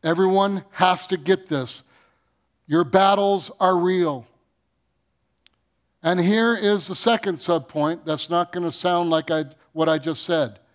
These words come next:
And also, a spiritual battle,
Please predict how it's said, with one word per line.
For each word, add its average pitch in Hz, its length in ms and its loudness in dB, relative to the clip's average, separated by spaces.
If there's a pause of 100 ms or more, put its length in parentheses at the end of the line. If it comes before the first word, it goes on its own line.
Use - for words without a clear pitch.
(600)
And 170 200 0
also, 185 680 2
a 175 200 2
spiritual 226 680 -2
battle, 160 760 0